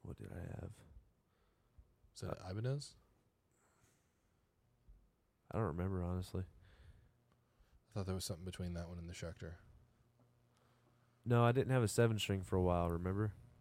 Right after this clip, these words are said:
Speaker 1: I just had a Telecaster.
Speaker 2: Mm, no, you had something here. Thought, I thought you had, like, a green one or something like that, or I could be wrong.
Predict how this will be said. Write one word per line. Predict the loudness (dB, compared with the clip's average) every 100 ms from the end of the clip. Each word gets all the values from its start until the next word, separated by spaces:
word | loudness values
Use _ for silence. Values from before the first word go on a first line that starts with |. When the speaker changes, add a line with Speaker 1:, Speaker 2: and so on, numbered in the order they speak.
| -8
Speaker 1:
I |
just | -6 0
had | 2
a | 4 2 0 -4 -12 -20 _ _ _
Telecaster. | 0 0 0 -2 -4 -4 -8 -8 -12 -20 -20 -20 _ _ _ _ _ _ _ _ _ _ _ _ _ -16
Speaker 2:
Mm, | -12 -10 -8 -8 -8 -10 -14 _ _ _ _ -8
no, | -4 -2 -2
you | -2 0
had | 0 0
something | -4 -6 -8
here. | -6 -6 -8 -14 _ _ _ _ _ _ _ _ _ _ -18 -8
Thought, | -6 -8
I | -8
thought | -8
you | -6
had, | -6 -8
like, | -12
a | -14
green | -10 -8 -8
one | -8 -10
or | -12
something | -14 -14
like | -14 -12
that, | -10 -8 -10
or | -12 -14 -20 _ _ _ _ _ _ _ _ _ _ _ _ _ _ _ _ _ _ _ _ _ -20 -20 -20 -18
I | -14
could | -12
be | -14
wrong. | -14